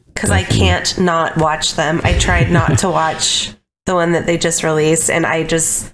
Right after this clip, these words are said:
Speaker 1: I was like a kid in a candy store. I was like, "I can't do it. I gotta watch it. Oh my God, no."
Speaker 2: I only
Speaker 1: And I
Speaker 2: watched it
Speaker 1: watched
Speaker 2: when
Speaker 1: it.
Speaker 2: I was fully convinced that there was, like, no real spoiler stuff in it, and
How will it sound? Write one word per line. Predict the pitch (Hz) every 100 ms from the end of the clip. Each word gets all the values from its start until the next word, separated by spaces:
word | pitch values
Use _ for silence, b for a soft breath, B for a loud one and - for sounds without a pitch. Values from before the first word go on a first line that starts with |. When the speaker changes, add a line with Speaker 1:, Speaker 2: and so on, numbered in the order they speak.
| _
Speaker 1:
I | 180 175
was | 165
like | 170 165 -
a |
kid | - - 170
in | 165
a |
candy | - 170 160 165
store. | 151
I | 160
was | 165
like, | 151
"I | 180
can't | - 220 208 214
do | 214
it. | 208 196 - -
I | 214
gotta | 139 -
watch | 143 - -
it. | -
Oh | 370
my | 392 453
God, | 466 466 453 466 466 440 370 - -
no." | 127
Speaker 2:
I | 143
only | 151 143
Speaker 1:
And | 117 113 -
I |
Speaker 2:
watched | -
it | 113
Speaker 1:
watched | 104 110
Speaker 2:
when | 110
Speaker 1:
it. |
Speaker 2:
I | 107
was | 104 -
fully | - 120 117
convinced | 110 107 104 107 107 -
that | 98
there | 101 92
was, | 87 -
like, | 90 87
no | 92 95
real | 92 95 92
spoiler | - - 95 98 92
stuff | - 95 -
in | 101
it, | 101 - 104
and | 117 123 110 104 101